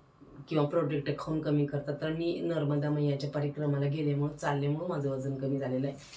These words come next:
कारण नित्य नियमानं, आ-, आ-, नियमाने आम्हाला दिवसभर चालावं लागायचं. दुपारी जेवण झाल्यानंतर, म्हणजे भोजन प्रसादी आम्हाला मिळते, तेव्हा एक तास मी, आम्ही आराम करायचो. तर अशा प्रकारे माझं वजन कमी झालेलं आहे. की कोणाकोणाचा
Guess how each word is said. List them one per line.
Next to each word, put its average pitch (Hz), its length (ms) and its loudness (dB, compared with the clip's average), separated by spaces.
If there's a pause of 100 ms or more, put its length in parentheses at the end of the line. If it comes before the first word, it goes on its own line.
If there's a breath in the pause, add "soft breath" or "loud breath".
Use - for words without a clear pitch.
(280 loud breath)
कारण 185 200 8
नित्य 214 360 6
नियमानं, 180 340 8
आ-, 156 320 0
आ-, 151 60 0
नियमाने 151 380 0
आम्हाला 156 200 2
दिवसभर 214 520 4
चालावं 151 320 2
लागायचं. 143 420 2 (420 loud breath)
दुपारी 185 420 6
जेवण 170 320 4
झाल्यानंतर, 151 600 0
म्हणजे 156 280 -2
भोजन 175 320 4
प्रसादी 151 420 -2
आम्हाला 147 300 2
मिळते, 156 400 -4
तेव्हा 151 240 -2 (340)
एक 143 180 -2 (100)
तास 143 260 -2
मी, 151 80 -6
आम्ही 160 220 -6
आराम 151 360 2
करायचो. 143 420 -4 (880 loud breath)
तर 180 60 2
अशा 180 260 4
प्रकारे 151 380 -4
माझं 156 260 -4
वजन 156 320 -2
कमी 160 220 -4
झालेलं 151 300 -2
आहे. 156 100 -6
की 156 120 -14
कोणाकोणाचा 156 560 0